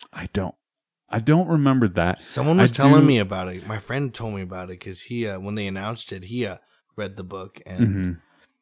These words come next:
Speaker 2: he was telling me that, uh, what's his face, the big bully, puts one of the kids in a,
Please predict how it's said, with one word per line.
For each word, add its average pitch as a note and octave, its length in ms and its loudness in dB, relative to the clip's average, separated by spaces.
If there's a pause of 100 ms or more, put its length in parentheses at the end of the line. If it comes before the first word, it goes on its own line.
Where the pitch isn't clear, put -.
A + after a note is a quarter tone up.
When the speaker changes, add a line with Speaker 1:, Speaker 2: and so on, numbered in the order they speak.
Speaker 2:
he - 100 -12
was A2 140 -4
telling A#2 320 -6
me A2 120 -2
that, F#2+ 460 -10
uh, F2+ 340 -16 (720)
what's A2+ 300 -4
his A2 160 -6
face, G2 400 -6
the G#2+ 100 -8
big G#2+ 300 -6
bully, G#2 400 -2
puts - 520 -8
one G#2+ 140 -6
of G2 80 -8
the G2 80 -8
kids A#2 580 -6 (140)
in G2+ 160 -8
a, F#2 540 -12